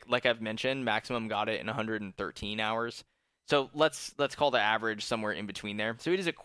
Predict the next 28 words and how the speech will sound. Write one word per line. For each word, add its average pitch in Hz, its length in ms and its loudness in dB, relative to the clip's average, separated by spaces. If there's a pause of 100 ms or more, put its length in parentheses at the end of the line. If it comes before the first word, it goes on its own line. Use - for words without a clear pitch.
is 147 160 -2
a 139 140 -10 (100)
pretty 220 200 0
long 110 440 0
trophy 107 320 -2
hunt, 80 340 -8 (240)
but 120 200 2 (200)
you 120 80 -6
don't 139 300 0
have 135 280 -2
to 131 80 -4
be 127 280 -8
actively 123 480 -2
on 117 180 -4
your, 117 220 -4 (640)
on 143 100 -4
your 120 100 -6
phone, 147 420 0
and 120 120 -2
I 117 60 0
love 120 400 2
that. 85 280 -4 (760)
I 120 60 6
really 160 500 4
am 135 140 0
kind 131 180 2
of 113 300 -4 (240)
over 117 540 0